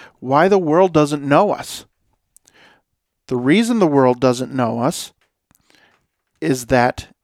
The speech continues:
it did not know him. The world doesn't know Jesus. That, that's why they're called the world. Uh, in Christian speak, we call it the world because we're in Christ and they're in the world, all right?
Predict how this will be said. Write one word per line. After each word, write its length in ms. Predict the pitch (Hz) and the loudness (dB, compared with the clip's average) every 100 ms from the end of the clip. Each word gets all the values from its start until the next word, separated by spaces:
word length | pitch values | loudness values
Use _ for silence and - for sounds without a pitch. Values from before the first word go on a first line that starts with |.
| _ | _
it 200 | - 135 | -4 -4
did 240 | - 139 143 | 2 2 2
not 240 | 151 156 | 0 0
know 220 | 156 151 | 0 -2
him. 340 | 165 208 160 110 _ _ _ _ _ _ - | 0 -2 -4 -6 _ _ _ _ _ _ -8
The 80 | 135 | -2
world 300 | 139 208 214 | 2 4 4
doesn't 300 | 214 196 175 | 2 2 -2
know 200 | 180 208 | -2 -2
Jesus. 600 | 156 131 113 107 - - _ _ _ _ _ _ _ - | -4 -8 -8 -12 -16 -18 _ _ _ _ _ _ _ -6
That, 220 | 139 147 | -4 -2
that's 240 | 143 139 | -2 -2
why 200 | 143 139 | 0 2
they're 280 | 139 147 143 - - - | 4 4 2 -2 -18 -20
called 340 | - 143 139 135 | -2 2 2 2
the 120 | 156 | 0
world. 600 | 147 143 165 131 120 117 _ _ _ | 0 0 0 0 -2 -10 _ _ _
Uh, 280 | 139 135 - | -4 -2 -4
in 180 | - 156 | -4 -4
Christian 460 | - 196 175 - 165 | 0 0 0 -4 -6
speak, 460 | - - 123 - - - _ | -4 -2 -2 -4 -18 -20 _
we 120 | 131 | -8
call 260 | 123 147 135 | -2 2 2
it 160 | - 139 | 0 0
the 160 | 143 | 2
world 500 | 131 151 139 120 - | 2 2 2 0 -6
because 480 | - 131 147 135 - - - - - _ - - _ | -8 0 2 2 -2 -14 -20 -20 -20 _ -20 -20 _
we're 420 | - 127 131 165 180 | -14 -2 2 4 4
in 200 | 180 170 | 0 -2
Christ 440 | 160 143 131 - | -2 0 0 -2
and 140 | 135 | -2
they're 220 | 131 131 143 | 2 2 2
in 100 | 147 | 0
the 100 | 147 | 0
world, 520 | 143 143 120 117 - | 2 2 2 -2 -6
all 140 | 127 | -6
right? 240 | 135 139 | -2 -2